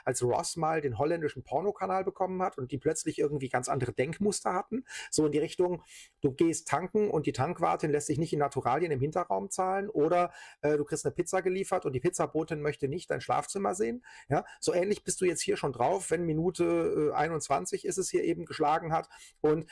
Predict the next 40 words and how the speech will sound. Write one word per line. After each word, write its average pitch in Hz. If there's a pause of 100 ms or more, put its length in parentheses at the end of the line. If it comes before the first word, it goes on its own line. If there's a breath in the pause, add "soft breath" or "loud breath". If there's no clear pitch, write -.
(160 loud breath)
jetzt 151
die 147
Melissa 151
vorbeikommen 147
soll, 139
weil, 135
äh, 135
irgendwie 135
Mandy 131
sich 123
von 135
ihrem 127
Freund 139
irgendwie 117
schrubben 113
lässt 139 (300 loud breath)
und 160 (960)
die 143
Mutter 180
natürlich 139
die -
Tür 156
aufmacht, 156
die 143
eine, 139
noch 139
eine 143
Nummere 151
größere 135
Glocken 127
hat -
als 120
die 127
Tochter 143 (380 loud breath)
und 151
die 170
dann 156
auch -
erstmal 147
erklärt, 139